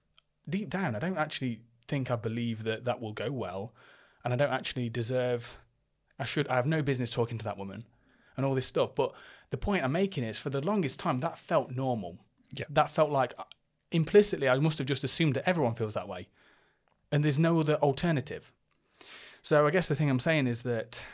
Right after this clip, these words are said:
Speaker 1: uh, for certain things, it's important that you, over time, you develop this sort of self-awareness around it. And if you can't immediately tease apart what beliefs are, are what, what are driving it, then I guess just pay, when, when you are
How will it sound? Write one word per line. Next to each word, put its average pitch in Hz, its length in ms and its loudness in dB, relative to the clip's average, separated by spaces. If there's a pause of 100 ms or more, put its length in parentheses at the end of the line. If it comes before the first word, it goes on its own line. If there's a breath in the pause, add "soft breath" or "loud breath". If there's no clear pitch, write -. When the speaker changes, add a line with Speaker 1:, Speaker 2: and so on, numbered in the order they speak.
(160 loud breath)
Speaker 1:
uh, 131 140 4
for - 120 -4
certain 135 300 0
things, 107 500 -2 (760)
it's - 340 -2
important 131 400 0
that 104 80 -4
you, 120 240 2 (260 loud breath)
over 135 200 6
time, 143 200 4
you 110 60 2
develop 113 360 4
this 113 120 -2
sort - 220 -2
of - 80 -6
self-awareness 117 640 0
around 95 320 -6
it. 92 200 -10 (480 loud breath)
And 127 60 -2
if 131 100 -2
you 131 60 2
can't 160 240 2
immediately 135 480 0
tease 117 280 -2
apart 110 240 2
what 110 140 -2
beliefs 113 480 -4 (160)
are, 101 360 -6 (120)
are 104 60 -2
what, - 300 2 (260 soft breath)
what 101 140 -2
are - 20 -4
driving 117 380 2
it, 92 240 -8 (920 loud breath)
then 131 160 6
I 127 60 6
guess 131 220 4
just - 260 -2
pay, 123 380 2 (180)
when, 143 240 -2
when 151 140 2
you 143 100 4
are 131 100 4